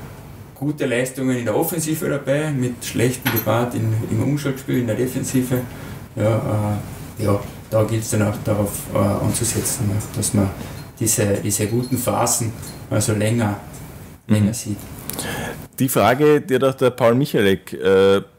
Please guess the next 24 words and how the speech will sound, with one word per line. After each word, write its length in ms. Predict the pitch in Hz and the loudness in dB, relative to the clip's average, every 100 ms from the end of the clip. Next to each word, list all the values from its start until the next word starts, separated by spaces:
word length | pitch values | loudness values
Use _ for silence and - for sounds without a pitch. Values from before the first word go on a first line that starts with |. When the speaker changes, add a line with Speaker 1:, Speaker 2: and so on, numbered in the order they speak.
| - | 0
Speaker 2:
bisschen 280 | 120 107 101 | 2 2 0
konkretisiert, 1000 | - 107 - 117 107 101 117 135 - - - | 2 2 2 0 0 -2 2 2 2 0 6
äh, 160 | 110 104 101 - | 6 6 -2 -2
wie 220 | 104 123 | 0 2
du 140 | 151 | 2
denn 280 | 139 139 131 | 2 2 2
in 140 | 123 123 | 2 2
der 140 | 113 | 2
Winterpause 640 | 127 147 117 113 113 120 - 151 - | 2 2 4 4 6 2 -2 -14 -2
diese 240 | 127 127 | 2 2
Stabilität 800 | 117 120 107 107 101 120 127 147 | 4 4 4 2 2 2 4 2
ins 240 | 92 120 - | 0 -2 0
Team 240 | 135 135 | 2 2
bringen 380 | 135 147 151 113 | 2 4 4 4
willst, 280 | 107 101 - | 2 0 0
diese 200 | 110 113 | 2 2
Inkonstanz 800 | 123 143 139 117 - 110 113 - | 2 2 2 2 4 4 2 2
ausmerzen. 720 | 98 131 110 92 87 - 98 | 2 2 2 2 2 0 2
Wie, 200 | 110 110 | 2 2
wie 100 | 120 | 0
geht 180 | 120 117 | -2 -2
man 80 | 117 | 0
sowas 220 | 113 107 | 2 2
an? 180 | 104 | 0